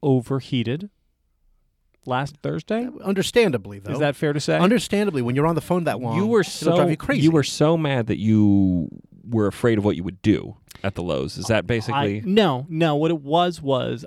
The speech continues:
Speaker 1: I, uh, I hit a period of hanger where I was both angry but also intensely hungry.
Speaker 2: Mm-hmm.
Speaker 3: Hanger. Yes, this is a common
Speaker 2: Angry.
Speaker 3: phrase.
Speaker 1: And so I went home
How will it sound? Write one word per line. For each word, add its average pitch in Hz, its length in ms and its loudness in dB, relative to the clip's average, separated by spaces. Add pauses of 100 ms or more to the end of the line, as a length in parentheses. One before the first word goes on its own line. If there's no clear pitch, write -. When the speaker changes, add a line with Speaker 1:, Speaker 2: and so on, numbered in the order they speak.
Speaker 1:
I, 120 280 -2
uh, 110 260 -2 (200)
I 147 140 4
hit 147 320 0
a 202 60 -2
period 143 560 -2
of 104 200 -2
hanger 135 640 -4 (920)
where 120 160 0
I 113 220 2
was 117 320 2
both 117 380 4
angry 151 420 0
but 127 140 -2
also 117 280 -2
intensely 127 760 -6
hungry. 113 460 -2
Speaker 2:
Mm-hmm. 127 40 0
Speaker 3:
Hanger. 101 400 -2
Yes, 113 300 -4
this - 160 -4
is 123 100 -2
a 113 60 0
common 95 220 -2
Speaker 2:
Angry. 107 120 -4 (120)
Speaker 3:
phrase. 139 100 -4
Speaker 1:
And 143 180 0
so 131 220 4
I 123 240 2
went 127 480 -4 (340)
home 160 680 -4